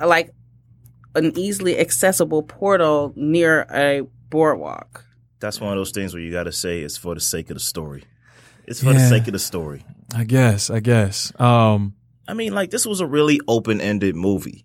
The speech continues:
Speaker 2: you know, and I think that's both, like, wise on Jordan Peele's part, but also as a writer, it's like, eh, you, you do gotta focus yourself s-, to, like, okay, this could mean this or that, not
Speaker 3: Yeah.
Speaker 2: this or that, or, like, a hundred other things.
Speaker 3: That's true.
Speaker 2: But I understand what he's doing, and I, I, I did admire that.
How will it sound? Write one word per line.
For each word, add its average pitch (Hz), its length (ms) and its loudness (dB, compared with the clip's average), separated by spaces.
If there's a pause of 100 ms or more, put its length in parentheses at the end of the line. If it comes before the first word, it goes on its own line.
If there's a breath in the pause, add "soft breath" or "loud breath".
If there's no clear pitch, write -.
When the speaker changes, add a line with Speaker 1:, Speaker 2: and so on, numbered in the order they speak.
(100)
Speaker 2:
you 107 120 -2
know, 95 340 0
and 95 300 -2
I - 100 -2
think 123 200 0
that's 110 160 4
both, 107 320 0
like, 98 220 4
wise 104 420 4
on 101 100 -4
Jordan 101 280 -2
Peele's 123 260 2
part, 117 320 2
but 101 100 0
also 104 320 0
as 92 120 0
a 90 40 -4
writer, 95 320 2
it's 87 140 -2
like, 92 220 0
eh, 127 360 -2 (240)
you, 143 240 -6
you 127 140 -4
do 143 140 4
gotta 123 200 4
focus 113 380 -2
yourself 98 360 0
s-, - 140 -4 (120)
to, 107 120 0
like, 92 320 0 (220 soft breath)
okay, 101 260 0
this 104 160 0
could 104 140 -4
mean 95 160 -4
this 110 220 0
or 104 80 -2
that, 98 340 0
not 95 320 0
Speaker 3:
Yeah. 104 100 -2
Speaker 2:
this 104 200 2
or 95 80 -4
that, 87 320 0
or, 80 200 -4
like, 80 240 -4 (120)
a 78 60 -10
hundred 90 300 -4
other 87 220 0
things. - 460 -10 (240)
Speaker 3:
That's - 160 -8
true. 107 180 0
Speaker 2:
But 113 100 2
I 143 120 6
understand 143 420 0
what 110 100 2
he's 98 160 -2
doing, 95 380 0
and 87 100 0
I, 87 520 2
I, 82 60 -2
I - 40 -4
did 95 240 0
admire 87 380 0
that. 82 240 0